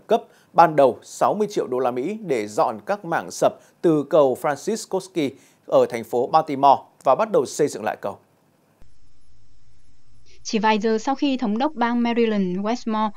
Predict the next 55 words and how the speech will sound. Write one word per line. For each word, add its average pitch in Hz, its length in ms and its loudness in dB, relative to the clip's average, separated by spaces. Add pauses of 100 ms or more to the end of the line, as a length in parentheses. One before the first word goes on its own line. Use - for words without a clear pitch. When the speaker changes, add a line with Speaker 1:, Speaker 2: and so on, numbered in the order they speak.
(240)
Speaker 2:
đã 233 220 0
đề 247 140 4
nghị 214 240 0
chính 208 160 0
phủ 233 160 -2
Mỹ 196 200 0
hỗ 240 200 0
trợ 233 260 0
sáu 220 200 -6
mươi 262 160 2
triệu 226 180 -2
đô 214 100 2
la 220 220 0 (220)
để 208 120 0
khắc 311 220 -2
phục 226 160 -2
hậu 202 160 -2
quả 196 260 2
và 190 140 -8
xây 220 240 -4
dựng 196 160 -4
lại 196 220 0
cây 214 160 0
cầu, 196 280 0 (280)
cơ 277 100 -4
quan 269 180 4
quản 196 200 0
lý 185 160 0
đường 220 220 0
cao 214 140 -2
tốc 254 200 -2
liên 226 260 0
bang 214 220 0
thuộc 202 200 -6
Bộ 190 200 0
Giao 208 140 -2
thông 208 200 -2
Vận 180 120 -6
tải 170 180 -2
Mỹ 196 260 -2 (240)
đã 208 280 0
phê 226 120 2
duyệt. 196 200 2 (600)
Bình 240 120 6
thường, 226 260 2
việc 233 140 6
cấp 330 160 0
kinh 269 160 2
phí 214 140 -4
như 233 160 2
vậy 196 260 0
thường 185 240 -2
mất 262 160 -2
nhiều 214 140 2
ngày. 196 280 2